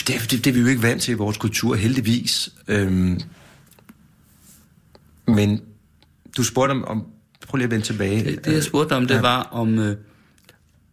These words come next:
Speaker 2: at jeg forestiller mig, at du har tænkt, at du
Speaker 1: Ja.
Speaker 2: måske kunne bruge, hvad skal man sige, øh, de
Speaker 1: Ja.
Speaker 2: kunstneriske evner,
Speaker 1: Ja.
Speaker 2: du har,
Speaker 1: Ja.
Speaker 2: i den situation, at det på en eller anden måde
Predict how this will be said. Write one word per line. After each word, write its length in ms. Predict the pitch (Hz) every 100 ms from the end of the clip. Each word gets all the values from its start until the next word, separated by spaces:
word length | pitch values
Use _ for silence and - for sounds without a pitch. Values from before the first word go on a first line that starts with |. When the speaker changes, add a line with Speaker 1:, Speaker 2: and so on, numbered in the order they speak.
| _ _ -
Speaker 2:
at 120 | 110
jeg 160 | 107
forestiller 440 | 107 156 165 131 110
mig, 220 | 98 -
at 160 | 98 -
du 80 |
har 100 | 104
tænkt, 400 | 104 - 147 151
at 160 | - -
du 80 | 110
Speaker 1:
Ja. 180 | 104 98
Speaker 2:
måske 220 | 110 -
kunne 200 | 113 - 110
bruge, 460 | - 135 151 165 170 -
hvad 120 | - 95
skal 180 | -
man 80 | 98
sige, 320 | 101 107 104 85
øh, 260 | - 92 90 -
de 60 | 110
Speaker 1:
Ja. 160 | 120 -
Speaker 2:
kunstneriske 420 | - 131 127 113
evner, 140 | 110 110
Speaker 1:
Ja. 60 |
Speaker 2:
du 100 | 113
har, 240 | 113 139 -
Speaker 1:
Ja. 100 | 113 - - _
Speaker 2:
i 80 | 127
den 200 | 120 143
situation, 600 | - 123 107 98 143 127 -
at 80 |
det 100 | 110
på 80 | 113
en 20 |
eller 100 | 127
anden 40 |
måde 100 | 120